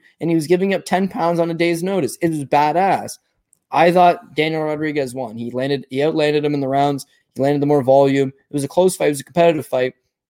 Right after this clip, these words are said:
But I like what I see out of him. When you look at his U F C stats, he averages seven point seven five significant strikes landed per minute, right? Which is unheard of, especially at this weight class.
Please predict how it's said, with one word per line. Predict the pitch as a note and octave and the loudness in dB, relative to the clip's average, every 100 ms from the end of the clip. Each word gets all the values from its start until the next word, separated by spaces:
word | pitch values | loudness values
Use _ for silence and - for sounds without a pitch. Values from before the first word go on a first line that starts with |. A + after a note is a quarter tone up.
| _ _ _ - | _ _ _ -4
But | C3+ | 0
I | |
like | D3 D#3 | 2 2
what | E3+ | 0
I | |
see | D3+ D3 | 0 0
out | B2+ B2 | 0 -2
of | G#2 | -6
him. | G#2+ _ - - | -14 _ -20 -4
When | E3 | 2
you | |
look | F3+ G#3+ | 2 4
at | |
his | A3 | 2
U | F3+ F#3+ | 4 2
F | |
C | - F3 | 2 -6
stats, | - E3+ D#3 | 0 0 0
he | D#3 | 0
averages | D3+ D3+ C#3+ C3+ - | -2 -2 -4 -6 0
seven | F3 F3+ F#3+ | 0 2 -2
point | F#3 F3+ E3+ | -2 -4 -2
seven | - - E3 E3 D#3 | -4 -2 -2 -2 -8
five | - D#3 D3 B2+ B2 | -2 0 0 -2 -6
significant | C#3+ C#3+ C#3 C#3 | -6 -6 -6 -12
strikes | - C3+ C3 | -4 -4 -4
landed | C3+ C3 B2 | -6 -8 -10
per | _ C3 | _ -8
minute, | B2 C3 C3 - _ _ _ _ | -6 -6 -6 -8 _ _ _ _
right? | A2 C#3 C#3+ _ - | -2 -2 -4 _ -2
Which | D3 | 0
is | C#3+ | 4
unheard | F3 D#3 F3+ F3 - F#3+ F3 | 4 4 2 0 2 4 4
of, | C#3 B2+ _ _ - | 2 -2 _ _ -14
especially | - F#3+ F#3 | -2 -2 0
at | F#3+ | -2
this | F#3 E3+ - | 0 -2 0
weight | D3 D#3 | -2 -2
class. | - F#2+ G#2 B2+ | -8 -10 -10 -12